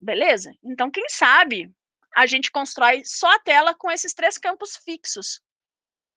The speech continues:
O direcionamento do projeto, todas as fases, estava prevendo uma construção de uma tela de parametrização, aonde eu ia poder escolher quais dos vinte e sete campos, cada loja ia poder escolher cada um dos campos e tudo mais.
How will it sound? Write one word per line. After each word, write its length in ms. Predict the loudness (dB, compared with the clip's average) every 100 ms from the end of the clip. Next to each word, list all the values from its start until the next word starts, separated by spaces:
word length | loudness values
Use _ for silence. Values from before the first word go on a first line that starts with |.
| _ -6
O 100 | -2
direcionamento 720 | 0 0 2 2 2 -2 -4
do 100 | -6
projeto, 560 | -4 0 4 4 2
todas 300 | -4 -2 0
as 160 | 2 2
fases, 460 | 4 4 4 -4 -4
estava 300 | 0 0 0
prevendo 760 | 0 0 -2 -2 -4 -4 -2 0 -2 -6 _ _ _ _
uma 180 | -6 -4
construção 840 | -4 -8 -10 -12 0 4 6 4 -2
de 120 | -4
uma 200 | -2 -2 _
tela 380 | 6 8 6 2
de 120 | -2 _
parametrização, 1080 | 2 2 -2 -8 -14 -8 -8 -6 -6 -4 -4
aonde 380 | -4 -6 -6
eu 100 | -8
ia 200 | -6 -6
poder 340 | -4 -2 -2 -4
escolher 460 | -6 -2 0 0
quais 280 | 2 0 0
dos 180 | -8 -12
vinte 160 | -10 -8
e 40 |
sete 260 | -6 -8 -6
campos, 540 | -2 -2 -2 -8 -10 0
cada 220 | 2 4
loja 300 | 4 4 2
ia 80 | -6
poder 260 | -6 -6 -8
escolher 340 | -10 -6 -4 0
cada 240 | 0 0
um 80 | -4
dos 160 | -10
campos 420 | -2 0 0 -2 -8
e 80 |
tudo 200 | -8 -6
mais. 220 | -4 -4